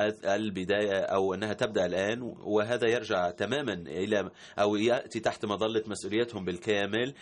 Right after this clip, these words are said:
وبال-، آه، كان عندنا مناقشات أيضا عن ما هي النوايا ال-، المحتملة في تدفق، آه،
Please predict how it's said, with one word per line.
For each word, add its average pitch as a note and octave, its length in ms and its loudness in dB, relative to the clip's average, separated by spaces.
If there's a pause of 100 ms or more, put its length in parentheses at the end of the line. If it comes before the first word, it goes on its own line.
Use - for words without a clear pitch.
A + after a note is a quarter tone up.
(200)
وبال-، G#2+ 360 0
آه، G2 360 2
كان A2 260 -2
عندنا G#2 340 -2
مناقشات G2 600 -2
أيضا G2 400 -4 (600)
عن F#2 440 -6 (1600)
ما A2+ 480 -2
هي B2 200 0
النوايا G2 640 -2 (160)
ال-، F#2 320 -6 (100)
المحتملة G2 1300 -4 (520)
في G2+ 500 -2
تدفق، - 1080 -2
آه، F#2 360 2